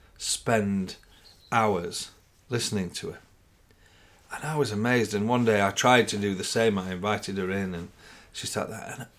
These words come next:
I couldn't understand a word that she said. And I nodded, and, and in the end I, I lost patience and thought, "I've got to go and do my, my studying for the priesthood, and this is not helping." Um, and I sort of ushered her out.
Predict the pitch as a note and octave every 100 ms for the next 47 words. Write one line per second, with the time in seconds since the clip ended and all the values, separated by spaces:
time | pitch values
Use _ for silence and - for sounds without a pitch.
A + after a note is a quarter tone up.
0 | _ _ - _ _ - - - - E3
1 | D#3+ C#3+ B2+ A2+ - F#2+ F2 F2+ F2 F2
2 | F2+ - - - F3 F#3 - - _ -
3 | - - - _ _ B2 A2 F#2 F#2 E2
4 | E2 F#2+ F2+ E2+ - G#2+ G2+ G2 F#2 F2+
5 | F2 E2 E2 E2+ G#2+ F#2+ F#2 - - -
6 | G2 G2+ F#2 - - F#2 F#2 F2+ E2+ F#2
7 | - F2+ F2+ F#2+ F#2 E2+ F#2 F2 E2+ E2
8 | - - - - - - - - - A2
9 | G2+ G2+ - - - - A#2+ G#2+ G2 F#2+
10 | F#2+ - F#2+ - A2+ G#2+ - F2+ F2 F2
11 | F2+ F#2 G2 F#2 F#2 - G2 - F2+ F2
12 | _ _ - - - - G2+ F2+ F2+ -
13 | F#2+ F2+ F2+ G2+ F#2+ G2+ - G2+ F2+ F2
14 | F#2 D2+